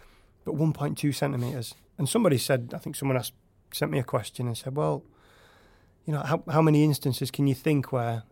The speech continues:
goal line technology in history, okay, nineteen sixty-six World Cup, England, Germany, two thousand ten World Cup," you probably could think of less than ten. But one thing that I do know for certain is that since goal line technology,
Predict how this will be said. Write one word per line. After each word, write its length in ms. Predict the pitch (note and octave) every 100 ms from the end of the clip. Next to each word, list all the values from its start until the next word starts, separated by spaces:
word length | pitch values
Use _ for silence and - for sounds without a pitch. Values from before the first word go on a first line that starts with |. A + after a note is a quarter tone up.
| _
goal 180 | D#3+ C3+
line 160 | B2 A#2
technology 600 | - C3+ B2 A#2 B2 B2
in 140 | D3 B2
history, 500 | C#3 - - A2+ A2 _ _ _
okay, 260 | - D3 C3 -
nineteen 260 | D3+ C3+ C3+
sixty-six 560 | D#3+ - C3 D#3+ D3+ D3
World 240 | C3+ B2+
Cup, 260 | E3+ E3 - _ _ _ _ _ _ _ _ _
England, 300 | D#3+ C3+ C3+
Germany, 340 | C#3 C#3 C#3 C3
two 160 | C#3
thousand 220 | C3+ B2+
ten 220 | B2 D3+ D3
World 160 | C#3
Cup," 140 | C#3+ - - - _ - -
you 100 | C#3
probably 360 | - A#3 G3
could 160 | - C#3+
think 200 | E3 D3+
of 100 | B2+
less 200 | C#3 B2
than 160 | - B2+
ten. 380 | - F3 A#2 G#2 _ _ _ _ _ _ _
But 100 | E3
one 140 | F3+ E3+
thing 220 | E3 D3
that 280 | C#3+ - - _ _ -
I 80 | B2+
do 180 | G3
know 120 | E3 A#2
for 120 | A#2
certain 340 | - B2 D3+
is 140 | C3 A#2
that 200 | - -
since 320 | - F3+ -
goal 200 | C#3+ B2+
line 160 | B2
technology, 560 | - C#3+ C3 A#2+ A2+